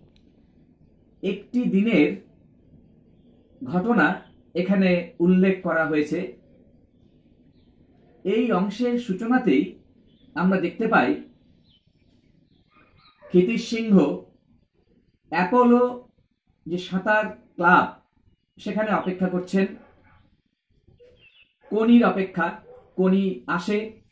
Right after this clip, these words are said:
সাঁতার শিখতে এখানে, কিন্তু অনেকক্ষণ পরেও কনি সেখানে আর পৌঁছয়নি। ক্ষিতীশ ভাবছেন যে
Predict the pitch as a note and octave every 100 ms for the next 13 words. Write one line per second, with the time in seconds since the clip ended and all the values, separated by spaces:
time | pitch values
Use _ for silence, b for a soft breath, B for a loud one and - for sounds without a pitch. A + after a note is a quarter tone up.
0 | _ - D#3 F3 E3+ - - _ _ -
1 | F#3+ F#3 - F#3+ F#3 F#3 F#3 - - -
2 | - _ _ _ _ _ _ - F#3 F#3
3 | B3+ C#4 - _ _ _ _ _ _ _
4 | _ _ _ E3 B3 B3 - B3+ A#3+ F#3+
5 | A3 C#3+ - - - _ _ _ _ _
6 | _ _ _ _ - F#3 G3+ G3 F#3 F#3
7 | E3 F3 A#3 - _ _ _ - F#3+ F#3
8 | C#3 A2 F#2 F2 - _ _ _ _ -
9 | - _ _ A#3+ C4 G#3+ A#3+ A#3+ C4 G3
10 | G3 - - _ _ _ _ _ _ _
11 | - E3+ G#3 G#3 G#3 F#3+